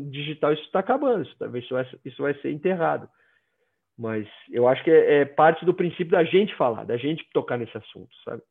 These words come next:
E eu tento fazer isso o tempo todo. Culturalmente na minha empresa, é... e eu sou conhecido pelos meus clientes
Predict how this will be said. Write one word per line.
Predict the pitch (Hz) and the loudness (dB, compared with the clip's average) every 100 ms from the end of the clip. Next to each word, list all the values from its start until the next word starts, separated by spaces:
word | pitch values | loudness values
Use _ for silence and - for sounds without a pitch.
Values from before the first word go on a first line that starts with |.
| _ | _
E | 110 131 | -2 4
eu | 151 190 | 6 6
tento | 190 196 - | 4 2 2
fazer | 214 196 | 2 0
isso | 196 | 0
o | |
tempo | 220 208 | 0 -2
todo. | 254 202 123 - _ _ _ | 0 0 0 -4 _ _ _
Culturalmente | - 180 196 185 156 160 160 | -4 -2 2 4 4 2 0
na | 156 | -2
minha | 151 | -2
empresa, | 143 - 156 185 254 - _ _ _ _ _ _ _ _ _ _ _ _ | -4 -2 0 -2 -6 -10 _ _ _ _ _ _ _ _ _ _ _ _
é... | 123 127 127 127 127 127 127 143 - _ _ | -4 -2 0 0 0 -2 -6 -8 -16 _ _
e | - 131 | -2 0
eu | 143 | 2
sou | 139 180 | 2 4
conhecido | 185 170 175 165 | 6 6 4 2
pelos | 165 147 | 0 -2
meus | 156 151 | -4 -4
clientes | 151 139 139 175 | -4 -4 -4 -10